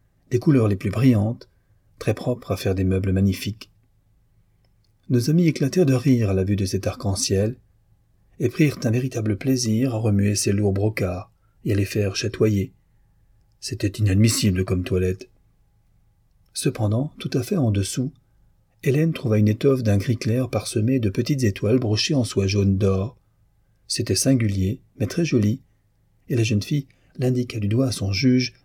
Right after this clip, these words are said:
avec quelque timidité. « C'est très gentil, » dit celui-ci. «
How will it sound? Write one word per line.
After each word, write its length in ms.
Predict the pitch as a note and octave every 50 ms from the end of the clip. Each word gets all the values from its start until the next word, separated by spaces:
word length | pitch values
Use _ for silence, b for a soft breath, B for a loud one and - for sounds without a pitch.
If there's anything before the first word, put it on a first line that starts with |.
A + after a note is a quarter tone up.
| _ _ -
avec 260 | - G#2+ G#2 F#2 -
quelque 480 | - G#2+ F#2+ F#2+ - - - G2 F#2+ F#2+
timidité. « 800 | F#2+ - - A#2+ A#2 A2+ A2 A2+ A2 A2 - - F#2 - - _ _ _ _ _ _ _ _ _ _ _ _ _ _ _ _ _ _ _ _ _ _ _ _ _ _ _ _ -
C'est 160 | - - B2+
très 180 | - - D#3
gentil, » 480 | D3 C#3+ A#2+ G#2+ G2+ - G2 F2+ - - - _ _ _ _ _ _ _ _ -
dit 100 | G2+ G2
celui-ci. « 540 | F#2+ - G2 F#2 F#2 F#2 - - G2 F#2+ -